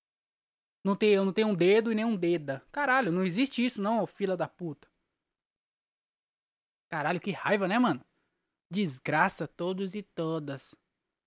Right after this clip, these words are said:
Mano, isso aí vai ser uma desgraça, isso aí. Não tem pra quê, mano? Eu, hein? Fiquei bravo, você viu que eu fiquei bravo agora, né?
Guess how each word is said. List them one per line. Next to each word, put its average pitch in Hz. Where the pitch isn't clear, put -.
Mano, 208
isso 147
aí 160
vai 180
ser 208
uma 214
desgraça, 233
isso 175
aí. 127
Não 190
tem 254
pra 294
quê, 226
mano? 302
Eu, 185
hein? 180
Fiquei 196
bravo, 156
você -
viu 156
que 170
eu 175
fiquei 233
bravo 180
agora, -
né? 160